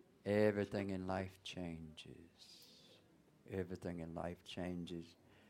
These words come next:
But, but I want you, I want you to hear something. Sometimes we think and it cer-, it certainly is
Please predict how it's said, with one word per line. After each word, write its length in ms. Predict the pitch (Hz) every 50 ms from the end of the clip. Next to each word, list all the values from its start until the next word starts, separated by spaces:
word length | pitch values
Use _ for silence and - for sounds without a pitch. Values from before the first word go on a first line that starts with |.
| - - - - - - - - - - -
But, 240 | - 131 90 - 139
but 120 | 147 151
I 100 | 156 170
want 300 | 190 196 175 151 - -
you, 80 | 127 - -
I 60 | 117
want 320 | 127 147 151 143 - -
you 60 | 120
to 100 | - 110
hear 260 | 107 104 104 110 101 95
something. 540 | - - - 80 76 73 - - - - - - - - - - - - - - - - - - - - - - - - - - - - - - - - - - - - - - _ - - - - - - - - - - - - - - - - - - - - - - - - - - - - - - - - - - - - - - - - - - - - - - - - - - - - -
Sometimes 580 | - - 170 170 185 160 160 143 131 120 113
we 180 | 113 113 113 110 - - -
think 260 | - 120 113 107 104 - - - - - - - - - - - - - - - - - - - - - - - - - - - - - - - - - - - - - - - - - - 113
and 80 | 131
it 80 | 135 123
cer-, 320 | - - 175 - - - -
it 120 | - 123 123
certainly 420 | - - - - - - 135 127
is 180 | 123 107 95